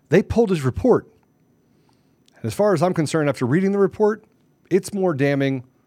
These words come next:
and should have been included. But at the last minute, Logan, it's the Senate,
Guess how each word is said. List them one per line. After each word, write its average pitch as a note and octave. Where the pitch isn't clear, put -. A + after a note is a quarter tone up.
and G#2+
should F3
have C#3+
been B2+
included. B2+
But A2+
at A2+
the B2+
last D#3+
minute, B2
Logan, D3
it's -
the F#2+
Senate, C#3+